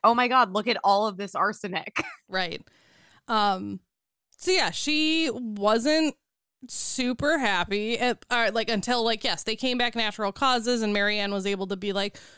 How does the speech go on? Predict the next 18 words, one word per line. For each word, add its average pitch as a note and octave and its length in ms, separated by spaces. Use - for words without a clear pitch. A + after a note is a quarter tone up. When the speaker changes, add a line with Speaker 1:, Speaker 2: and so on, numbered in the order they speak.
Speaker 2:
"Well, G#3 120
I G3+ 100
did C#4 240
use C#4 240
some D4 280
drugs. C4+ 380
Like, A3+ 140
I G3+ 100
gave G3+ 300
him F#3+ 200
arrowroot C4 840
to A#3+ 120
relieve, G#3+ 440
to, G#3+ 400
like, G3 260
relieve F#3+ 260
his F3+ 300
illness. C4+ 800